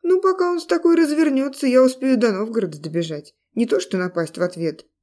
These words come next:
Только нападать почему-то не хотелось совсем. «Чего это?» «Ну, ты чего на помощь не зовёшь?» «Кого?» — окончательно удивилась я.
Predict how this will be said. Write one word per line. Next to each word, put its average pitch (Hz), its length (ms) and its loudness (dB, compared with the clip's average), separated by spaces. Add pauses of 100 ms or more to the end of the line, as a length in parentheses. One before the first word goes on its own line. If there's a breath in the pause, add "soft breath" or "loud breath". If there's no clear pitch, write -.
(280)
Только 175 280 -4
нападать 170 500 -2
почему-то 240 460 -6
не 302 100 -4
хотелось 320 480 -2
совсем. 190 560 -6 (840)
«Чего 330 420 2
это?» 247 480 -2 (720)
«Ну, 208 680 2
ты 226 120 2
чего 226 260 2
на 165 140 2
помощь 170 420 2
не 143 100 -10
зовёшь?» 165 500 2 (560)
«Кого?» — 302 760 0 (260)
окончательно 214 720 -2
удивилась 196 500 -6
я. 175 260 -6